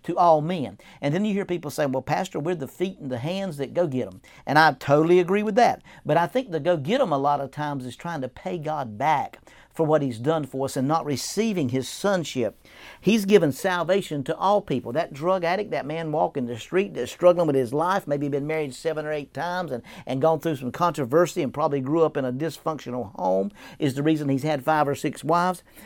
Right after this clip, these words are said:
Salvation has appeared to that man. It's appeared to all men, the Bible said in Titus chapter two, verse eleven. So why doesn't all men receive it? When we don't pray, heaven doesn't have permission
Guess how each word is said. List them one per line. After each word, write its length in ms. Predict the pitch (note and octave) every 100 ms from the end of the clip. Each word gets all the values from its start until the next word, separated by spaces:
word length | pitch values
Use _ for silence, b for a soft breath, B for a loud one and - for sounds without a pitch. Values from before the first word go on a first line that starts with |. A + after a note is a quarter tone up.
| B
Salvation 800 | - - G3+ G3 F3 B3 A#3+ C#3+
has 160 | C#3+
appeared 340 | E3 F3+ D4+ F#3
to 80 | B2
that 220 | A2+ A2+
man. 180 | A#2 C3+
It's 160 | D#3
appeared 300 | G3 A#3+ A3+
to 100 | F#3
all 240 | F#3+ C#4 C4
men, 240 | D3 B2+
the 60 | B2
Bible 240 | B2 B2+
said 180 | - A#2+
in 80 | A#2+
Titus 300 | B2+ A#2 -
chapter 200 | B2+ A#2
two, 160 | B2
verse 200 | A#2 A2
eleven. 360 | A2+ A2+ F2 - b b -
So 160 | A3+
why 260 | F#3+ A#3+ B3
doesn't 360 | A3+ G3+ G3 -
all 320 | E3+ E3+ E3+
men 240 | D#3 D#3+
receive 420 | E3+ F3+ - D#4+ G#2
it? 140 | - _ b b b b
When 200 | D#3+ C#3+
we 120 | F3+
don't 240 | C4+ B3 -
pray, 280 | F#3 F3
heaven 380 | C#3+ F#3 E3+ C#3
doesn't 260 | C#3 C3+ C3
have 280 | C#3 C#3+ -
permission 720 | A#2 A#2 D3+ F3+ - G#2+ A2+